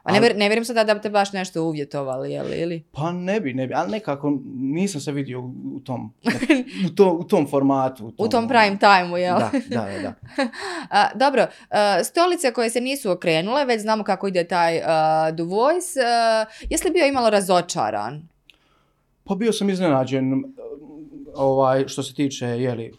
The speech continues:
Speaker 2: tog neokretanja, ali sam stvarno bio preokupiran, e, i sviranjem i pjevanjem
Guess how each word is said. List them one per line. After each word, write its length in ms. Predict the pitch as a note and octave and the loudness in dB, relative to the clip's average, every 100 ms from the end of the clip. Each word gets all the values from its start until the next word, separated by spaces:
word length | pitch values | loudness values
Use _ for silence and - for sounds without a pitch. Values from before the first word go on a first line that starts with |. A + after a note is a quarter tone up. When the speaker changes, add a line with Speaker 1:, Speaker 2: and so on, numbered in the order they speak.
| _ | _
Speaker 2:
tog 180 | C3+ B2+ C3+ | -4 -2 -2
neokretanja, 880 | B2+ A#2 A#2 A2+ A2+ A2 A2+ G#2+ - | 0 -2 -6 -10 -6 -6 -6 -8 -8
ali 400 | G#2 A2 A#2 A#2 | -8 -6 -10 -12
sam 260 | - A2+ A2 | -10 -8 -6
stvarno 240 | A#2+ A#2+ | -6 -4
bio 120 | B2 | -6
preokupiran, 880 | A#2 A#2 A#2+ C#3 C3+ A#2 G#2+ G#2+ G#2 | -6 -8 -4 -6 -6 -8 -6 -8 -10
e, 120 | G#2+ G#2 G#2+ G#2+ - _ | -12 -14 -14 -16 -20 _
i 80 | A#2+ | -18
sviranjem 440 | - B2+ G#2+ G#2 | -8 -6 -6 -8
i 80 | A2 | -10
pjevanjem 580 | - C#3 B2+ B2 A#2+ | -4 -4 -2 -6 -8